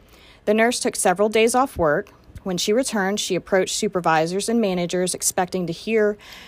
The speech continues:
how they intended to protect her and other employees from another assault. I said, "So what's the plan?" But nobody had a plan. There was nothing in the man's chart alerting nurse to his violent history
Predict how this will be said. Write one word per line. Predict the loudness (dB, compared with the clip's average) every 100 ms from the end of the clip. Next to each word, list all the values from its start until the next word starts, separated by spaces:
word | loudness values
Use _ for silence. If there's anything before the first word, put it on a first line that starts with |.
| -20 -12
how | 2 4
they | 4 2
intended | 0 -2 0 0 -2
to | -6
protect | -8 -4 -2 -2
her | -2 0 2 0 -6 _
and | -6 -2
other | -2 0
employees | -2 2 4 4 2 -2
from | -4 -4 -2
another | -2 0 0 0
assault. | 0 4 4 2 -6 -16 _ _ -20 -20 _ -20 _ _ _ -20 -4
I | 0 2
said, | 4 4 2
"So | 0
what's | 0 0
the | -4
plan?" | 0 0 0 -4 -10 -10 -10 -6 -4
But | 0
nobody | 2 2 2
had | 2 -2
a | -2
plan. | -6 -8 -10 -16 -20 _ _ -20 -20 -20 -6
There | 2 4
was | 4 2
nothing | 2 2 4 2
in | 2
the | 2
man's | 0 0 -2
chart | 0 2 2 2 0
alerting | 0 0 0
nurse | 0 0 0 -4
to | -4
his | -2 -2
violent | -4 -4 -6 -4
history | -2 -2 0 0 0 -2